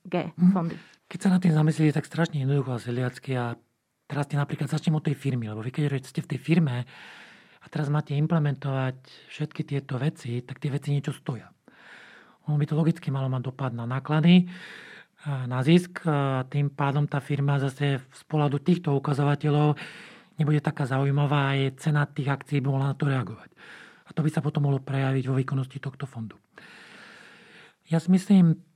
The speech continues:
Speaker 2: to, čo ste sa vypýtala, dobrá správa pre investorov je, že tieto S G fondy vznikajú nové.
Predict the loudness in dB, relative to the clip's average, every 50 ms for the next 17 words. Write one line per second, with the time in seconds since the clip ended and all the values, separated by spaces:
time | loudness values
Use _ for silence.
0 | _ _ -4 -4 -2 -2 -4 -6 -6 -4 -4 -2 -2 -2 0 -2 -2 -2 -2 -4
1 | -2 -2 -2 -2 -2 -2 -2 -2 -2 -2 0 0 2 2 4 4 4 4 2 0
2 | -2 0 0 0 -2 -2 0 0 0 0 -2 -2 -4 -2 0 2 2 2 2 2
3 | 2 0 0 -2 -6 -12 -20 -20 -20 -20 -20 -20 -20 -20 -20 -20 -20 _ _ _
4 | _ _ 0 0 0 0 0 -2 -2 -2 -2 -2 -2 -2 0 -2 -2 0 -2 -4
5 | -4 -6 -8 -4 -2 -2 -2 -2 -4 -6 -8 -6 -2 0 0